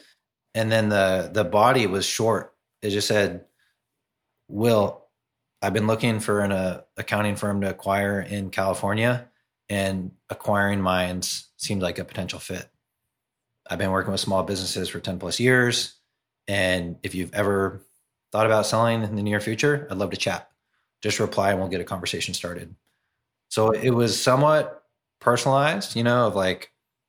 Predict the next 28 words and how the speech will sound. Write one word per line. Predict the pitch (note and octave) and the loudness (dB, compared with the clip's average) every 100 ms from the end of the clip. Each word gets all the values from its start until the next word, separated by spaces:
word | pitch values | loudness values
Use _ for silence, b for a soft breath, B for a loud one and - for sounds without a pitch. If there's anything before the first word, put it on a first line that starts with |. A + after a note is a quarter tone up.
| _ _ _ _ _ _ - | _ _ _ _ _ _ -8
location, | G2+ F#2 G#2 G2 - G2+ G2+ F#2+ G2+ G2 | -6 0 0 2 0 0 0 -2 -6 -10
your | F#2+ G2 G2 | -6 -4 -4
firm | - G2+ G2 F#2+ | -4 -2 -2 -2
in | F#2 | -4
particular, | F#2 G#2 G#2 G#2+ G#2+ G#2+ G2+ b b b _ F#2+ | -6 -8 -4 0 2 2 0 b b b _ -8
and | F2+ | -4
just | F2+ F2 - _ _ | -2 -4 -6 _ _
direct | G2 F#2 F#2 - | 0 4 4 2
to | F#2 | -4
say, | - F2 E2 D2 _ _ _ _ _ _ _ - | -2 0 -2 -4 _ _ _ _ _ _ _ -10
"If | F#2 | -2
you | F#2+ | 0
have | F#2 - | -2 -2
any | A2+ A2 | -2 0
interest, | G#2 F2 D#2 - | 0 -4 -6 -8
like, | E2 - | -10 -8
let's, | F#2 - - - - | -8 -6 -8 -12 -10
let's | - | -8
chat." | - E2 - _ _ _ _ _ b b b b _ | -6 -8 -12 _ _ _ _ _ b b b b _
Um, | G2 F2+ F2 E2+ E2 - _ | 0 2 2 0 -4 -12 _
and | A2 G2 F#2 F#2 | 0 2 2 0
the | F#2 | 0
sequence | C#3 C#3 - A#2+ - | 2 2 2 2 0
was | G2+ | 2
only | G2 G#2 G2 F#2 | 2 2 2 0
three | - G2+ F2+ | -2 0 0
messages | F2+ - A2+ D#3 D#3+ | 0 0 0 0 0
over | G2 F2+ F2+ F2+ E2 | 0 0 0 -2 -4